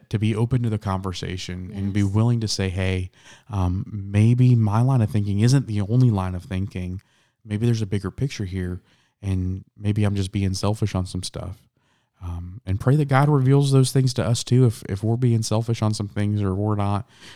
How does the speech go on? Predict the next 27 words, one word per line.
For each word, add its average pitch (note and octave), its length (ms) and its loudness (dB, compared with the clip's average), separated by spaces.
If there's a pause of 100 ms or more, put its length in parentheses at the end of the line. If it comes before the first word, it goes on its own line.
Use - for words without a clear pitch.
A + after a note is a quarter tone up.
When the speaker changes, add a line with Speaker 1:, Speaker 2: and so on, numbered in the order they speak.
(140)
Speaker 1:
uh, G2 200 2
walking G2+ 400 4
in G2+ 160 2
line G2+ 300 2
there, G2+ 260 2
that, F#2 280 -8
that - 200 -12
he'll G2 140 0
deal F#2+ 180 -2
with F#2+ 160 -2
us E2+ 180 -4
on F2 180 -4
that. E2+ 280 -10
So, F2+ 380 -2 (500)
um, F2+ 460 -2
again, A#2+ 320 6
wanna B2 140 6
thank B2 240 6
you C3 60 8
guys A#2 220 6
for - 140 0
listening A#2 400 6
tonight, A#2 440 4
and G2 160 -2
thank G#2 200 2
you A2 60 0
for, G2 300 2